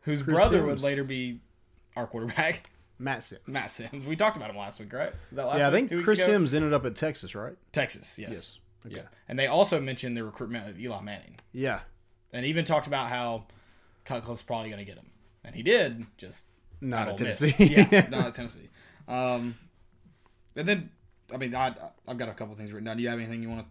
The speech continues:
Speaker 1: before we actually talk about the game?
Speaker 2: Yeah, so this is, um,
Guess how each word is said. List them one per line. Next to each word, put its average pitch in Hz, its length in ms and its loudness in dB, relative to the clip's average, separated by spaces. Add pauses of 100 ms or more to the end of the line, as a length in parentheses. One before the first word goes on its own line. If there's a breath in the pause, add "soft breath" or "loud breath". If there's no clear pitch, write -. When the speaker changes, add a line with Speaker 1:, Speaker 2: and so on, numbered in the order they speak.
(120)
Speaker 1:
before 113 220 -10
we 110 80 -8
actually 107 260 -10
talk 110 160 -14
about 107 140 -12
the 107 60 -16
game? 123 280 -14
Speaker 2:
Yeah, 175 220 4
so 147 180 0
this 151 320 4
is, 165 360 8
um, 139 720 2